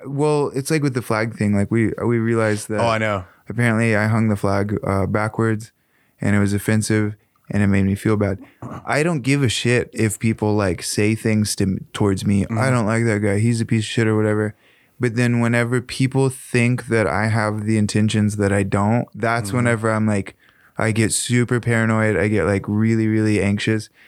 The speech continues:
Speaker 1: And so, like, when that popped up, I was like, "Oh my God, I hope,
Speaker 2: People
Speaker 1: like,"
Speaker 2: think you're anti-American.
Speaker 1: Yeah,
Speaker 2: Well,
Speaker 1: and
Speaker 2: 'cause
Speaker 1: then
Speaker 2: they already know you're an atheist and anti-Christian,
Speaker 1: Right,
Speaker 2: so.
Speaker 1: of course. And then I felt like,
Speaker 2: <laughs>
Speaker 1: I, then I started thinking about, I was like, "Dude, I'm gonna get, like, the, the door kicked in one day. They're gonna come in here thinking that I'm, like, in some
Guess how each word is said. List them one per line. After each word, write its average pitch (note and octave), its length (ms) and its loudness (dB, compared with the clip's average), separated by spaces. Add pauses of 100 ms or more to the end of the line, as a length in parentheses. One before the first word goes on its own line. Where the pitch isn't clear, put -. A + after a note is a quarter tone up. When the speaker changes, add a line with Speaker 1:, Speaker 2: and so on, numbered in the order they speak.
(140)
Speaker 1:
And A#2 80 -2
so, B2 80 -2
like, B2+ 160 2
when B2 140 0
that B2 220 -2
popped A#2 260 -2
up, A#2 240 0
I G#2 80 -2
was G#2+ 120 -2
like, G2+ 180 -2
"Oh G#2 100 2
my G2+ 160 4
God, G2 180 0
I G2+ 60 2
hope, G2+ 180 0
Speaker 2:
People A#2 160 2
Speaker 1:
like," A#2 80 2
Speaker 2:
think A2 140 0
you're G#2+ 80 0
anti-American. G2+ 640 0
Speaker 1:
Yeah, C3 320 2
Speaker 2:
Well, - 100 -2
Speaker 1:
and C#3 80 -2
Speaker 2:
'cause C#3+ 100 2
Speaker 1:
then - 20 0
Speaker 2:
they C3+ 120 2
already C3 220 0
know A#2+ 120 0
you're A#2+ 140 2
an G#2 60 -2
atheist G#2 480 0
and F#2+ 80 0
anti-Christian, G2+ 640 -2
Speaker 1:
Right, A2 300 0
Speaker 2:
so. F2 40 -4
Speaker 1:
of G#2+ 140 -6
course. A2+ 320 0
And A#2+ 160 2
then A2+ 200 2
I A#2+ 200 -2
felt C3+ 260 0
like, B2+ 260 0 (220)
Speaker 2:
<laughs> - 200 -14
Speaker 1:
I, C#3 160 0 (100)
then D#3 200 0
I D#3+ 100 2
started D3+ 220 -2
thinking C3 200 0
about, C3 100 2
I B2+ 60 0
was A#2+ 80 -2
like, A2 180 -2 (200)
"Dude, B2+ 200 0
I'm A#2+ 140 0
gonna C3 160 2
get, B2+ 140 0
like, A2+ 260 0
the, A2+ 140 0
the A2 220 -2
door G#2 240 2
kicked A2+ 280 -2
in A#2 160 2
one A2+ 120 2
day. A2+ 200 0
They're A2 140 0
gonna G#2+ 180 0
come G#2+ 180 2
in G#2+ 80 4
here A2 140 4
thinking A2 340 2
that G#2 240 2
I'm, G#2 140 2
like, G#2 180 0
in G#2 120 2
some G#2 260 2